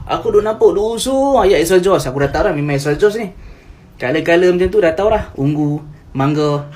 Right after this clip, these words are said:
Memang dia. So, macam biasa, aku akan merungkai kebaikan, keburukan minuman Extra Joss.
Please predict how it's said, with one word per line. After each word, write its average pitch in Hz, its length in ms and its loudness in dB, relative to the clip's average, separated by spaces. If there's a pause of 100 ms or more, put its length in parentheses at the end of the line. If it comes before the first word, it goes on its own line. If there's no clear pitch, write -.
(540)
Memang 131 240 -2
dia. 127 240 2 (520)
So, 330 280 -2
macam 262 240 0
biasa, 233 440 2 (440)
aku 196 360 4
akan 202 540 2 (460)
merungkai 165 800 0 (360)
kebaikan, 226 720 4
keburukan 190 640 2
minuman 165 480 -4
Extra 143 240 -2
Joss. 170 400 -2